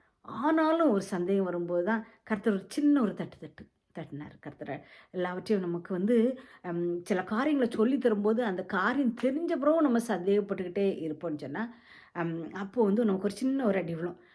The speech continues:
நம்ம தெரியாத காரியங்கள்ல கடவுள் நம்மளை பனிஷ் பண்ணவே மாட்டார். ஆனா தெரிந்தும், தெரிந்த ஒரு காரியத்திலையும், ஓகே, கர்த்தர் இப்படி செய்வாருன்னு நம்ம வேதத்திலிருந்து நம்ம கற்றுக்கொண்டோம், இல்ல நம்ம வாழ்க்கையிலேருந்து கற்றுக்கொண்டோம், கற்றுக்கொண்ட பிறகும் அதுலேயே ஒரு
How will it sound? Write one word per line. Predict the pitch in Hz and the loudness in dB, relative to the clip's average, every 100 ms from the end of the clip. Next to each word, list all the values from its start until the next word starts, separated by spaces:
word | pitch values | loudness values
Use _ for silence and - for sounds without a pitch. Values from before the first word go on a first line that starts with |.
| _ | _
நம்ம | - 175 160 - | -8 -6 -6 4
தெரியாத | 240 233 277 302 339 349 | 6 6 6 6 6 6
காரியங்கள்ல | 262 226 220 214 226 | 4 4 6 6 4
கடவுள் | 220 185 180 | 2 -2 -2
நம்மளை | 175 175 180 | -2 -2 -4
பனிஷ் | 170 185 - | -8 -8 -10
பண்ணவே | 160 165 | -10 -8
மாட்டார். | 165 151 139 | -8 -10 -8
ஆனா | 147 156 151 | -6 -6 -6
தெரிந்தும், | 180 196 294 339 349 370 233 311 - - - | -2 4 4 4 6 6 6 2 -2 -16 -20
தெரிந்த | - 254 294 330 370 392 | 4 6 8 4 4 4
ஒரு | 285 240 226 | 6 4 4
காரியத்திலையும், | 196 190 190 185 185 190 190 - - | 0 -2 -2 -2 2 2 0 -10 -2
ஓகே, | 226 226 226 | 0 2 2
கர்த்தர் | 202 - 220 | 0 2 2
இப்படி | 196 190 | 2 2
செய்வாருன்னு | 208 208 220 247 285 | 4 6 4 2 2
நம்ம | 220 | 2
வேதத்திலிருந்து | 196 190 196 196 196 240 | 2 4 2 2 2 2
நம்ம | 202 | 2
கற்றுக்கொண்டோம், | 202 196 196 190 202 | 0 -4 -4 -2 0
இல்ல | 208 | 0
நம்ம | 208 196 | 2 2
வாழ்க்கையிலேருந்து | 180 160 220 220 226 226 294 | 0 0 0 4 4 4 2
கற்றுக்கொண்டோம், | 262 233 233 220 220 - - _ _ 285 | -2 -2 0 2 2 -2 -16 _ _ 0
கற்றுக்கொண்ட | 285 370 370 320 294 | 4 4 4 4 4
பிறகும் | 311 339 311 | 6 6 6
அதுலேயே | 233 277 | 6 6
ஒரு | 269 | 4